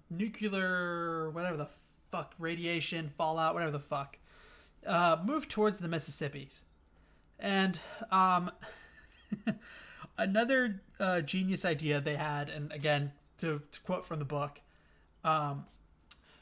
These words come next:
"One of the failures of the gas buggy experiment was the high level of radioactive gas introduced into the cavern by the explosion. So instead of keeping the gas contained of under, or instead of keeping the gas contained underground, the D O E decided to flare off some of the contaminated gas and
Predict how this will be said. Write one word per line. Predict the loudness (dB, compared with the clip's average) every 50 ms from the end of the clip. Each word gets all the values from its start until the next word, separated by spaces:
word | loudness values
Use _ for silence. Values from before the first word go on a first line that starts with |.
| _ _ 2
"One | 2 4 4
of | 4
the | 4 2
failures | 2 2 2 4 4 4 2 2 0
of | -2
the | -4 -4
gas | -4 -4 -4 -4 -6 -6
buggy | -6 -6 -4 -4 -6
experiment | -6 -8 -6 -2 0 0 0 0 0 -2 -2
was | -4 -4 -4
the | -4
high | 0 4 4 4 4
level | 4 2 2 2 2
of | 2 2 2
radioactive | 2 2 2 2 2 2 2 0 -4 -6 -2
gas | 0 0 2 0 0 -2 -6
introduced | -6 -8 -8 -6 -4 -4 -4 -4 -4 -4
into | -6 -6 -6 -8
the | -8
cavern | -6 -2 0 0 2 2 0 -2
by | -2 -2 -2
the | -4 -6 -8
explosion. | -10 -10 -8 -4 -2 0 0 0 -2 -2 -6 -10 -16 -20 -20 -20 -20 -20 _ -8
So | -2 -2 0
instead | 0 0 0 0 0
of | -2 -2
keeping | -4 -4 -4 -2 -2 -4
the | -4
gas | -2 0 2 4 4 2 0 -2
contained | -6 -6 -6 -2 -2 -2 -2 -2
of | -2 -2
under, | -4 -4 -6 -8 -12 -16 _ -4 0
or | 2 2 2 0 -2 -6
instead | -8 -4 -2 -2 -4
of | -4 -2
keeping | -2 -2 0 0 0 -2
the | 0
gas | 0 0 0 0 -2
contained | -4 -6 -6 -4 -4 -2 -2 -4
underground, | -4 -8 -8 -4 -2 0 2 2 2 2 0 -2 -8 -18 -20 -20 -20 -14 _
the | -8
D | -4 0 2 4 4
O | 4 4
E | 4 2
decided | 0 -2 0 2 2 4 4 2 0 -2
to | -4 -4
flare | -6 -6 -6 -4 2 6 8 8 10 10
off | 10 8 8 6
some | 2 -2 -2
of | -2
the | -4 -4
contaminated | -6 -6 -4 -2 0 0 0 0 -2 -2 -2 -2
gas | 0 2 2 2 2 0
and | -2 -4 -6